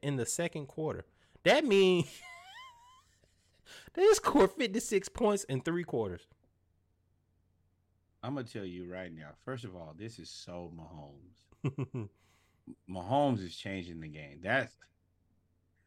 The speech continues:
Speaker 2: then on top of that, I'm gonna tell you right now. I'm gonna
Speaker 1: Boy,
Speaker 2: be very
Speaker 1: Surtain,
Speaker 2: honest
Speaker 1: I
Speaker 2: with you.
Speaker 1: thought you didn't play, Surtain. You missed that tackle.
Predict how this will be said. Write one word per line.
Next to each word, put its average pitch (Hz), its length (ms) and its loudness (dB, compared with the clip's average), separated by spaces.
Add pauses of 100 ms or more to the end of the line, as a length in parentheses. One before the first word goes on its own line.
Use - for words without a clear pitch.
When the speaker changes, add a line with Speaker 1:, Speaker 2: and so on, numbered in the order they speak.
(260)
Speaker 2:
then 180 340 2
on 175 140 2
top 165 260 2
of 170 60 -2
that, 175 260 0
I'm 160 140 2
gonna 143 120 -4
tell 131 140 -4
you 123 160 0
right 101 260 -4
now. 85 240 -14 (220)
I'm 123 140 2
gonna 110 120 2
Speaker 1:
Boy, 117 60 2
Speaker 2:
be 101 80 -4
very 117 160 2
Speaker 1:
Surtain, - 80 -2 (200)
Speaker 2:
honest 101 80 -4
Speaker 1:
I 117 60 2
Speaker 2:
with 139 80 2
you. - 40 -20
Speaker 1:
thought 123 220 2
you 131 60 -2
didn't 131 200 2
play, 127 200 0
Surtain. 120 600 -2
You 135 60 -6
missed 127 240 -4
that 123 180 -6
tackle. 143 280 -10